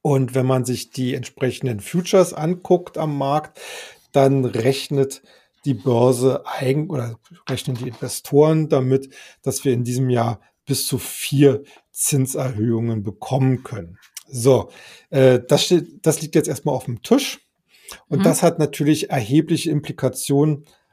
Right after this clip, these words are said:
Speaker 1: einerseits für die Bewertung, gerade hochbewerteter Aktien,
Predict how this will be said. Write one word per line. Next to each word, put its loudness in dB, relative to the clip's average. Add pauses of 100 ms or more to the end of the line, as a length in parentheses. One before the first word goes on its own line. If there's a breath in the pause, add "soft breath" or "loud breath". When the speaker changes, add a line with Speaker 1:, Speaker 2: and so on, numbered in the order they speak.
(160 soft breath)
Speaker 1:
einerseits 2
für 0 (420)
die -4 (320)
Bewertung, 0 (140)
gerade 0 (100)
hochbewerteter 0
Aktien, -4